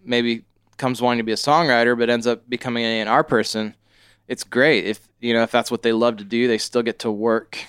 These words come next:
with music. There really is kind of a, again, to quote Barry, it's kinda like there's a place for everybody. I genuinely get that sense. If you are one hundred percent sold out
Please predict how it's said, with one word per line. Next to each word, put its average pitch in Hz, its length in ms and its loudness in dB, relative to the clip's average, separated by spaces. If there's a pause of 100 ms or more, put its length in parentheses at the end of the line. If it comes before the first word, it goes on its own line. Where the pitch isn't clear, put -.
(240)
with 117 220 -2
music. 113 600 -2 (640)
There 143 120 4
really 170 280 6
is 147 180 4
kind 139 260 2
of 120 120 2
a, 107 260 2 (380)
again, 123 360 0
to 117 60 2
quote 117 280 0
Barry, 120 340 4
it's 110 140 -2
kinda 117 180 -2
like 113 140 0
there's 113 180 -4
a 104 60 -8
place 117 400 -2
for 113 200 0
everybody. 90 600 -4 (1120)
I 123 100 4
genuinely 123 540 0
get 107 180 -2
that 98 220 0
sense. - 400 -10
If 107 180 -12
you 127 640 0 (500)
are 113 180 2
one 113 180 0
hundred 127 180 0
percent 120 380 -6
sold 131 340 2
out 113 260 0